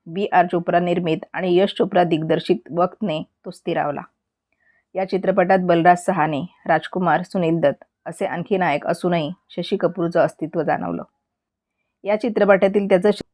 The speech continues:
शर्मिला टागोरसोबतचं दिन है बहार के हे गाणं खूप लोकप्रिय झालं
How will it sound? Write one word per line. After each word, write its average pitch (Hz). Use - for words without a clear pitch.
शर्मिला 202
टागोरसोबतचं 170
दिन 190
है 202
बहार 170
के 170
हे 170
गाणं 160
खूप -
लोकप्रिय 156
झालं 156